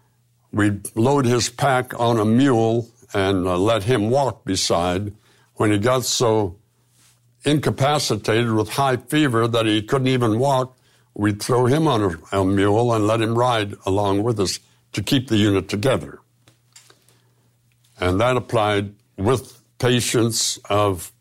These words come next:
both malaria and typhus, uh, in addition to battle casualties. When I went into Burma, I weighed a hundred and eighty-three. When I came out of Burma, I weighed a hundred and nineteen.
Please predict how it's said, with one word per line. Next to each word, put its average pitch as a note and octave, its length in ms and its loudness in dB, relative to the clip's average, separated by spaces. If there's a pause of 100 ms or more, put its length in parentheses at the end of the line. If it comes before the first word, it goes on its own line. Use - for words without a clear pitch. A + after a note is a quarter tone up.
(140)
both A#2+ 360 -2
malaria G2 680 0 (100)
and F#2 320 -2 (220)
typhus, - 540 -6 (880)
uh, G2 260 -2
in A2+ 140 2
addition A2+ 360 0
to F#2 80 -6
battle G2 540 -2 (160)
casualties. D#2+ 720 -6 (2250)
When B2 360 -2 (240)
I C#3+ 160 0
went D3+ 380 0 (100)
into C3 300 -2
Burma, A#2 540 0
I A2 100 2
weighed A#2 260 0
a A2 120 0
hundred A2+ 360 0
and G2+ 180 2
eighty-three. A2 840 0 (880)
When G#2+ 160 2
I G2 80 2
came G#2+ 320 0
out B2+ 160 0
of G2+ 140 -6
Burma, G2+ 480 0
I G2 80 2
weighed G2+ 260 0
a G2 100 2
hundred F#2+ 320 2
and F#2 100 -2
nineteen. G2 680 -2